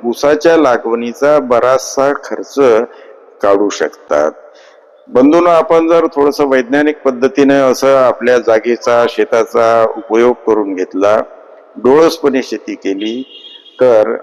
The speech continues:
दोन पैसे आपल्याला मिळतील आणि आपलं उत्पन्नही चांगलं राहील.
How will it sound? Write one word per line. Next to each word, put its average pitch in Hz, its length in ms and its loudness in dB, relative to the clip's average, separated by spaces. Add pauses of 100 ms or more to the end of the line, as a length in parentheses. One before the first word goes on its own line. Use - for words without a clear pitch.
(120)
दोन 123 280 0
पैसे 123 340 0
आपल्याला 127 480 2
मिळतील 139 600 0 (400)
आणि 110 440 2
आपलं 98 240 -2
उत्पन्नही 120 600 0
चांगलं 104 440 0
राहील. 101 360 0